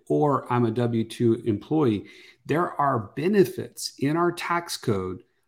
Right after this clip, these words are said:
of having an entity that you operate some sort of a side hustle out of. And if you've been working through our Right Next Thing grid with one of our coaches, you understand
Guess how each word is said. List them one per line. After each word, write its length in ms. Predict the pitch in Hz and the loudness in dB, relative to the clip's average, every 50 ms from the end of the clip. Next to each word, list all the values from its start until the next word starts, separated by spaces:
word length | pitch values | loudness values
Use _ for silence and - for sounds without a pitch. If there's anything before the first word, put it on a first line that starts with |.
| _ - | _ -2
of 220 | - 127 113 104 | 0 0 0 0
having 680 | - - - - - 147 156 160 160 165 160 156 151 - - - | -2 -6 -4 0 2 2 2 2 2 0 0 0 -2 -4 -6 -6
an 400 | 120 117 120 120 117 113 117 - _ | -4 -2 -2 0 -2 -2 -6 -6 _
entity 680 | - 143 170 175 - 196 185 - - - 185 180 175 165 | 0 0 0 0 0 -4 -6 -6 -6 -6 -4 -4 -4 -4
that 280 | 131 131 120 - - | -4 -4 -6 -6 -6
you 160 | - 143 147 - | -6 -6 -4 -2
operate 680 | 135 139 139 135 - 135 127 123 120 113 110 117 - _ _ _ | -2 -2 -2 -2 -4 -6 -6 -4 -2 -2 -4 -4 -8 _ _ _
some 400 | - - - - 147 151 175 180 | -10 -8 -6 -4 -2 -2 -2 -2
sort 180 | - - 175 156 | -2 -2 -4 -4
of 80 | 151 139 | -4 -4
a 60 | 135 | -6
side 300 | 123 - 139 131 127 120 | -6 -4 -2 -2 -2 -2
hustle 340 | 120 117 117 - - 120 - | -2 -4 -4 -4 -8 -8 -4
out 240 | 110 110 113 107 107 | -2 0 0 0 -2
of. 160 | - 120 - _ _ _ _ _ _ _ - | -6 -12 -18 _ _ _ _ _ _ _ 0
And 120 | 135 127 | 2 2
if 120 | 117 - | 2 2
you've 260 | 190 220 220 156 117 - | 0 -4 -4 -4 -4 0
been 240 | 156 160 170 180 143 | 2 2 2 2 2
working 340 | 139 147 139 - 156 139 131 | 0 -2 -2 0 0 0 0
through 200 | - 147 135 120 | 0 -2 -2 2
our 200 | 117 127 143 127 | 2 2 2 2
Right 300 | 110 113 117 127 - - | 2 0 -2 -2 -2 -2
Next 380 | 135 131 123 127 - - - - | -2 -2 -2 -4 -8 -14 -6 0
Thing 300 | 127 120 123 127 123 110 | 2 2 2 2 0 -2
grid 520 | - 107 107 113 127 156 175 170 165 - - | -2 -2 -2 0 0 0 0 -2 -4 -4 -2
with 200 | 123 127 123 123 | -2 -2 0 0
one 140 | 117 120 127 | -2 -2 0
of 100 | 135 123 | 0 -2
our 120 | 123 110 | -2 -4
coaches, 520 | - - - 110 131 - - 170 156 131 120 | -4 -4 -2 -2 -2 -2 -2 -4 -4 -4 -4
you 180 | 123 180 196 | -4 -4 -2
understand 760 | 202 202 175 151 127 - - - 165 202 196 143 107 - - | -2 -2 -2 -2 -4 -6 -4 -4 -2 -2 0 -2 -4 -6 -12